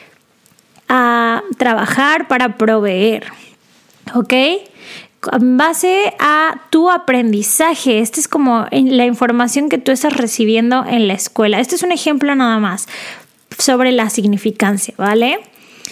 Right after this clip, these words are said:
Entonces, eh, luego está el aprendizaje consciente e inconsciente. El consciente sería lo mismo, ¿no? Tú estás recibiendo esta información en la escuela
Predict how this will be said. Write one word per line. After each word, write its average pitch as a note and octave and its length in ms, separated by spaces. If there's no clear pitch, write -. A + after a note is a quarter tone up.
Entonces, E4 1120
eh, C#4 80
luego E4 240
está D#4 300
el C4+ 200
aprendizaje A#3+ 720
consciente C4+ 800
e C4 100
inconsciente. G#3 1040
El C#4 220
consciente D#4 680
sería A3 360
lo A#3 120
mismo, G#3+ 320
¿no? G#3+ 220
Tú C4 60
estás C4+ 400
recibiendo A#3+ 800
esta C4+ 320
información C4 1040
en D4+ 240
la C#4+ 100
escuela C4+ 800